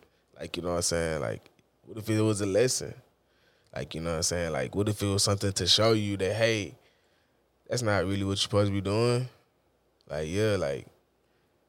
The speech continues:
you know what I'm saying? Like, oh, me messing with this girl and dang, she was bad, all this other stuff, but she really wasn't.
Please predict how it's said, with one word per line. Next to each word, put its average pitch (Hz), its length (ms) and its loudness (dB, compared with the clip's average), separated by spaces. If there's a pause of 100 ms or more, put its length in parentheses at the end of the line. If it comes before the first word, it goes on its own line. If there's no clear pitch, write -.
(560)
you 123 80 2
know 131 60 10
what 135 60 12
I'm 131 60 8
saying? 135 180 10
Like, 120 160 10
oh, 131 220 12
me 131 200 8
messing 127 280 8
with 117 100 6
this 120 180 4
girl 120 500 8
and 104 300 0
dang, 113 280 2
she 117 160 2
was 107 120 2
bad, 110 320 4
all 110 140 4
this 107 140 -2
other 117 160 0
stuff, 104 340 0
but 101 100 -2
she 113 180 4
really 117 260 2
wasn't. 107 360 0